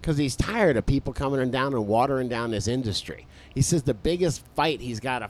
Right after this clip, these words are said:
fight is people saying this shit don't work 'cause they tried some shitty little fucking seventy watt U F O light a few years back that didn't work.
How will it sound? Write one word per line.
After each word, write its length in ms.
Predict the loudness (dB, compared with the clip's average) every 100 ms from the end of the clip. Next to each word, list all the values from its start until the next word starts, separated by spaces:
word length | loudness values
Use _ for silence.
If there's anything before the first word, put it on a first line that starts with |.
| 0
fight 300 | 2 2 -2 -16 -20 -18 2
is 220 | 2 4
people 280 | -2 0 0
saying 360 | 2 2 2
this 160 | 4 2
shit 340 | 6 4 4
don't 240 | 2 0 0
work 420 | 4 4 4 0 -14 -20 -6
'cause 220 | 0 0
they 120 | 0 -4
tried 360 | 0 2 0
some 220 | 0 -2
shitty 420 | 0 0 0 0 2
little 260 | 2 2
fucking 400 | 0 -2 0 0
seventy 440 | 2 2 2 4 6
watt 260 | 6 4
U 220 | 4 6
F 160 | 6 6
O 120 | 6
light 260 | 6 4 -2
a 20 |
few 200 | -2 0
years 260 | 2 4 2
back 300 | 0 -4 -4
that 140 | -6 -4
didn't 240 | -4 -2
work. 380 | 0 0 -2